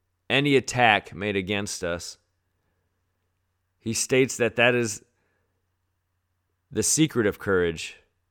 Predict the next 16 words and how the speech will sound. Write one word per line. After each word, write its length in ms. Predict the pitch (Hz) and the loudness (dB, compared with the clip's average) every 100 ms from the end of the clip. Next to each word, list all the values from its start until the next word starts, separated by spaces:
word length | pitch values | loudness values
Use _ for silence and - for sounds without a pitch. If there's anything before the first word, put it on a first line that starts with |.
| _ _ _ _ _ _ _ _ _ _ _ _ _ _ _ _ _ _ _ _ _ _ 95 | _ _ _ _ _ _ _ _ _ _ _ _ _ _ _ _ _ _ _ _ _ _ -4
knowing 480 | 117 139 131 120 | 2 4 4 2
that 380 | 110 104 98 87 _ _ _ _ _ _ _ _ _ _ 98 | 4 4 4 0 _ _ _ _ _ _ _ _ _ _ 4
God 260 | 113 107 | 6 6
is 140 | 104 98 | 4 0
with 260 | 107 - | -2 0
us 220 | 95 90 | -4 -4
and 140 | 98 98 | -6 -2
that 320 | 92 85 - _ _ _ _ _ _ _ _ _ _ _ _ _ _ _ _ _ - _ - | 0 -2 -6 _ _ _ _ _ _ _ _ _ _ _ _ _ _ _ _ _ -20 _ 0
God 300 | 120 110 113 | 6 8 6
will 180 | 113 110 | 4 0
provide 500 | - 101 104 107 104 | 0 0 4 4 2
for 200 | 107 98 | 0 0
us 140 | 87 - | 0 -4
if 160 | 104 | -4
we 120 | 110 | -2
speak 520 | 104 - 120 117 - | -4 -4 -4 -4 -6